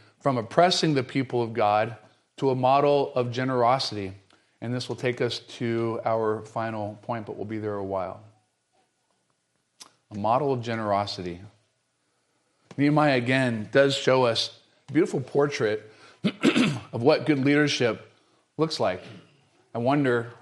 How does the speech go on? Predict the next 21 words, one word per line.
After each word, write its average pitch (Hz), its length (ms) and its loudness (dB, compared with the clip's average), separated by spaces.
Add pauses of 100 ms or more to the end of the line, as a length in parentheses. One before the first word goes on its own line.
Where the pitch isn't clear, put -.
(200)
if 117 140 -12
you 127 80 2
remember 139 320 4
from 135 180 -2
a 123 60 -2
couple 131 320 2
weeks 143 300 0
ago, 113 500 2
I 117 140 2
suggested 127 640 0
in 127 140 -4
a 123 80 -4
line 120 480 0 (460)
that 120 300 4
good 185 180 4
leaders 151 460 4
get 147 200 2
people 147 320 0
to 123 100 0
do 131 260 2
things 117 540 -4